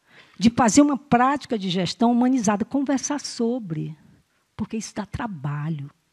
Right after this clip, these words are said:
Conversar dá trabalho, requer tempo, principalmente requer escolha.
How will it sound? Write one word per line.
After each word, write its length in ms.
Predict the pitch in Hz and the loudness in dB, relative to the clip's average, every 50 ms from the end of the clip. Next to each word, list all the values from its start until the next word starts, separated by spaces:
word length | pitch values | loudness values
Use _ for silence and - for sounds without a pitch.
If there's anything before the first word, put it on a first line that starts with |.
| _ _ _ _ _ _ _ _ _ _ _ _ _ _ _ _ _ | _ _ _ _ _ _ _ _ _ _ _ _ _ _ _ _ _
Conversar 500 | - 277 277 - 202 165 - - 214 208 | 0 0 2 2 2 0 0 0 -2 -2
dá 140 | 185 196 180 | -2 -2 -4
trabalho, 640 | - 196 190 175 160 165 170 165 165 160 156 156 - _ _ _ _ _ - | -4 -6 -8 -8 -8 -8 -8 -8 -8 -10 -10 -14 -16 _ _ _ _ _ -2
requer 300 | - 202 196 - 226 208 | 0 0 2 4 2 0
tempo, 600 | - - - 202 196 190 175 180 - 156 147 - _ _ _ _ _ _ _ _ - - _ | 2 0 0 2 2 2 2 0 -2 -6 -6 -6 _ _ _ _ _ _ _ _ -20 2 _
principalmente 1080 | 277 330 381 359 - - 359 - - 415 403 349 247 220 190 175 170 165 - - - - | 6 6 8 6 4 2 2 2 2 2 2 2 2 2 4 4 2 0 -2 -6 -12 0
requer 320 | - - 220 - - 220 | 2 4 4 4 4 2
escolha. 580 | 226 226 - - - - 175 170 156 151 156 156 | 2 0 0 -2 0 0 2 2 0 -2 -6 -14